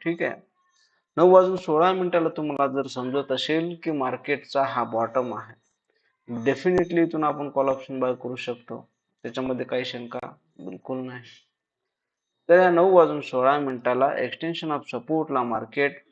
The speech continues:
मार्केटने कधी हिट केलेलं आहे? नऊ वाजून वीस मिनिटाला. तिथून फक्त चार मिनिटामध्ये आपल्याला या ठिकाणी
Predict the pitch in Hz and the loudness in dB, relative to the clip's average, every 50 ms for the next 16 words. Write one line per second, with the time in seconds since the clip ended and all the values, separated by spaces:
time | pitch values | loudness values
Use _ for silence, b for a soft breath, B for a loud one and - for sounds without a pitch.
0 | _ _ - 87 120 131 131 - 151 143 151 156 156 156 151 151 156 160 165 - | _ _ -10 -4 -2 -2 -2 -2 -4 -6 -4 -2 0 0 0 0 0 -2 -2 -2
1 | 170 160 160 160 180 196 185 156 139 135 131 131 131 127 123 123 120 117 117 117 | 0 2 2 2 2 0 0 -2 0 0 0 0 0 -2 -2 -4 -4 -4 -4 -6
2 | - 107 101 95 - - 98 95 85 - - _ _ _ _ _ _ _ _ _ | -8 -12 -14 -14 -12 -10 -10 -10 -10 -12 -14 _ _ _ _ _ _ _ _ _
3 | _ _ _ - 170 165 196 208 214 214 220 214 - 165 156 - - 180 180 175 | _ _ _ -2 0 2 2 2 0 0 -4 -4 -2 -4 -4 -2 0 0 0 0
4 | 180 - _ _ _ - - 156 156 165 180 180 170 160 160 151 156 151 147 143 | -2 -6 _ _ _ -2 2 4 4 6 4 4 0 -2 -2 0 2 2 2 2
5 | 143 139 135 139 135 135 135 139 135 131 135 135 127 127 120 - 120 - 123 131 | 2 2 2 4 2 2 2 -2 -4 -2 0 0 0 0 -2 -4 -8 -10 -10 -10